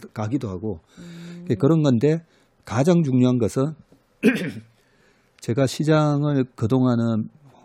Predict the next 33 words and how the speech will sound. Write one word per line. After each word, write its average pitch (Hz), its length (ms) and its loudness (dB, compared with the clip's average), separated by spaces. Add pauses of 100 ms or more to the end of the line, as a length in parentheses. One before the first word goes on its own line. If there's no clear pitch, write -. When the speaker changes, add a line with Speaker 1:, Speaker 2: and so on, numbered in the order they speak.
(680)
Speaker 1:
어떻게 127 320 -4
박세익 131 400 -6
정부는 107 320 -4
저렇게 - 420 -10
시장을 101 540 -10 (160)
오르고 117 300 0
내리는 104 360 0
거 85 80 -8
다 90 140 -8
맞췄지? 104 460 -10 (100)
Speaker 2:
음. 170 260 -10 (680)
Speaker 1:
운 202 460 4
좋게 - 680 0
최근에 147 360 -2
일 135 160 4
년 143 120 2
반은 104 460 -2
거의 113 220 4 (100)
맞췄지만, 95 720 -6
Speaker 2:
네. 165 160 -14 (640)
Speaker 1:
제 135 240 0
마음속에는 143 680 0
장을 101 260 -2
맞춘 160 320 0
게 147 100 0
아니라, 95 460 -6
Speaker 2:
네. 170 200 -18 (320)
Speaker 1:
작년처럼 196 600 2
코로나 190 360 0
때 160 240 -4
너무 196 680 2
쌀 240 320 2
때 233 80 2